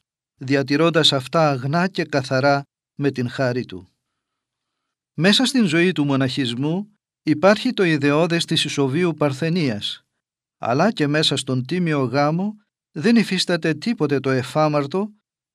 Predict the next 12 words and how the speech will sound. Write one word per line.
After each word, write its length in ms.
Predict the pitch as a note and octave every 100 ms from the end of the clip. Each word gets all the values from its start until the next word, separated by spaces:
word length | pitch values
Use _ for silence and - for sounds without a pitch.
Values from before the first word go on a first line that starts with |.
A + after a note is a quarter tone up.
| -
όταν 320 | C#3 C#3 C3
η 60 | C#3
ένωση 380 | E3 D#3+ C#3
των 240 | C#3 C#3+ C3+
συζύγων 640 | - B2 D#3+ F3 F3+ E3+ D#3+ _ _ _
είναι 220 | - D#3
το 160 | D3+ D3
κορύφωμα 680 | D3 D3 E3+ F#3 E3+ D#3+ D#3
μιας 380 | D#3 E3+ E3 -
βαθιάς 680 | D3 C3 C3+ - G#3+ G#3 -
πνευματικής 720 | C#3+ C#3 C#3 B2+ C3 F3 D#3+
αγάπης, 680 | C#3+ C3+ D#3 D3+ - -